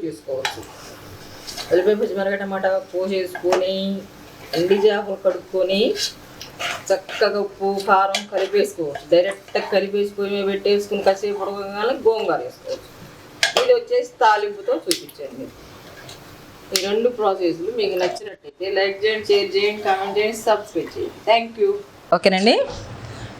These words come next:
ఎండి చేప గోంగూర ఉడికింది చూశారు కదా, గుమ్మగుమ్మలాడిపోతుంది. వేడివేడి అన్నంలో వేసుకొని తింటే ఎంత మధురంగా, కమ్మగా, రుచిగా ఉంటది. చూడండి ఒకసారి, మీరు కూడా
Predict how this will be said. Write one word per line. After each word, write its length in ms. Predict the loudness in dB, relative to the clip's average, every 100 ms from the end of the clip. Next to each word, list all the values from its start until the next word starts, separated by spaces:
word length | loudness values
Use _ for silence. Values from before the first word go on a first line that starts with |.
| 4
ఎండి 160 | 6 6
చేప 240 | 4 6 6 6 2 -10 -20 -20 -20 -18 4
గోంగూర 400 | 4 6 6 4 4 -6 _ -10
ఉడికింది 340 | -4 -2 0 0
చూశారు 280 | 0 2 4
కదా, 160 | 6 4 2 -6 _ -20 -20 -20 -20 -20 -6 0
గుమ్మగుమ్మలాడిపోతుంది. 1120 | 4 4 6 6 6 4 -2 -4 -4 -6 -8 -6
వేడివేడి 600 | -2 2 4 6 6 4 0
అన్నంలో 260 | -2 -4 -4
వేసుకొని 460 | -6 -8 -6 -4 -4 -6
తింటే 400 | -6 -4 2 4 6 4 2 -4 -20 -20 -20 -20 -20 -2 2
ఎంత 300 | 2 4 6 6
మధురంగా, 480 | 4 4 4 6 4 4 0
కమ్మగా, 520 | 0 0 0 4 4 2
రుచిగా 400 | -2 -4 0 4 4 2
ఉంటది. 300 | -4 -4 -4 -6 -12 _ -20 -20 -20 2
చూడండి 300 | 4 4 2
ఒకసారి, 360 | 2 4 2 0 -8 -14 _ _ -20 -16 -2 2
మీరు 160 | 4 4
కూడా 200 | 6